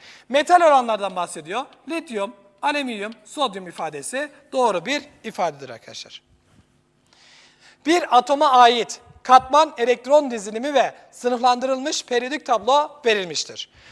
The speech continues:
Bu atom periyodik tabloda hangi numaralı element sınıfında yer alır? Arkadaşlar öncelikle katman sayısını sayıyorum. Bir, iki, üç. Üçüncü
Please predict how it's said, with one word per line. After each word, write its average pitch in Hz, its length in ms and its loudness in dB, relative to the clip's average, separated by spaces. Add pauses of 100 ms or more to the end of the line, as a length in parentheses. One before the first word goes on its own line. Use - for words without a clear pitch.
(220)
Bu 349 100 10
atom 226 400 8 (500)
periyodik 269 540 0
tabloda 208 480 0 (100)
hangi 311 460 4
numaralı 226 360 4
element 254 500 0
sınıfında 208 680 0 (220)
yer 226 160 4
alır? 147 360 -2 (360)
Arkadaşlar 285 580 4 (340)
öncelikle 320 540 0
katman 277 360 0
sayısını 208 440 -4
sayıyorum. 120 420 -14 (160)
Bir, 254 380 -4 (360)
iki, 302 380 -8 (100)
üç. - 300 -10 (540)
Üçüncü 247 640 2